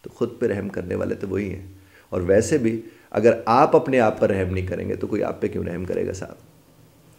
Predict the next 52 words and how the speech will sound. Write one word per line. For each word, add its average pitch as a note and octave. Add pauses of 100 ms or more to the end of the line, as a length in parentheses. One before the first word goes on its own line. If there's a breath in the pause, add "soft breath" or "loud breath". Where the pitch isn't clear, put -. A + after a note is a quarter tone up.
खुदा F#2+
आपको G2
और G#2
हमें G#2
समझने F#2
और G2
समझाने F2+
की G2
तौफीक F2+
अता G2
फ़रमाए A2+ (300 loud breath)
और G#2
अपने G#2+
आप F#2
पे G#2
रहम F#2
करने F2+
की F2+
भी F2
तौफीक F2
अता -
फ़रमाए, E2+
चूँकि G2
तौफीक F2
तो F#2+
मेरे F2
रब E2
से -
है। - (680)
बहुत F2
शुक्रिया G2+
ध्यान F#2
से F#2+
सुनने G#2+
का। C3+ (380 loud breath)
इख्तिलाफ़ G2+
राय G#2
का G2
हक़ G2+
आप F#2+
यहाँ G2+
भी B2+
महफूज A2+
रखते A#2
हैं, C3
बज़रत F2
तर्ज E2
इख्तिलाफ़ -
राय -
का A2
ख्याल G#2
रखिएगा। -